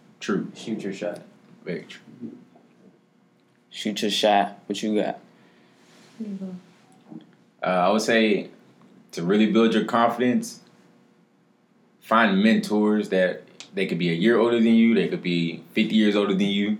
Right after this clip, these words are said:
Speaker 1: and just ask them that true heart to heart, like, "How did you feel when you were my age?" And then what I like to do is just,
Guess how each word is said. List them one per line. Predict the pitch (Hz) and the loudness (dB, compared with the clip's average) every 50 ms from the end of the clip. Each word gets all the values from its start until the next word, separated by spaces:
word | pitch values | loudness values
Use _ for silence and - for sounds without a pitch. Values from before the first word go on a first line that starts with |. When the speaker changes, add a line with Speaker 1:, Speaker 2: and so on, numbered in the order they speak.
| - - - - _ _ _ _ _ - | -8 -16 -20 -20 _ _ _ _ _ -10
Speaker 1:
and | - 92 95 | -6 -4 -2
just | 104 117 110 - - | 0 0 0 0 2
ask | 107 110 110 110 107 - | 4 4 4 4 2 0
them | - 104 95 | -2 -2 0
that | 92 92 92 90 90 | 0 2 0 0 -2
true | - - - 113 113 113 104 104 | -4 -2 0 2 2 2 2 2
heart | 107 107 110 107 | 2 2 2 2
to | 101 101 | 0 0
heart, | 104 110 113 117 101 | 2 2 2 2 2
like, | 92 87 87 - - - - - - - - - | 2 2 0 0 -2 -4 -8 -12 -20 -20 -18 -16
"How | - - 98 98 98 101 | -8 -4 0 2 2 2
did | 98 90 85 | 2 0 0
you | 85 82 87 92 87 | -2 -2 -2 -4 -6
feel | - - 80 76 | -6 -6 -6 -6
when | 78 76 78 - | -4 -6 -8 -10
you | 76 | -10
were | 76 | -10
my | 71 80 76 - | -8 -8 -8 -6
age?" | - - - - - - - - - _ _ _ _ _ _ _ _ _ | -6 -8 -8 -8 -10 -14 -18 -20 -20 _ _ _ _ _ _ _ _ _
And | - 82 90 | -8 -4 -2
then | 90 98 101 98 95 | 0 0 0 0 0
what | 90 90 104 | 2 2 4
I | 117 123 | 4 4
like | 120 117 117 113 | 4 4 2 2
to | 117 | 0
do | 104 120 120 117 | 0 0 2 2
is | 104 90 | 2 0
just, | 95 90 - - - | 0 -4 -6 -8 -14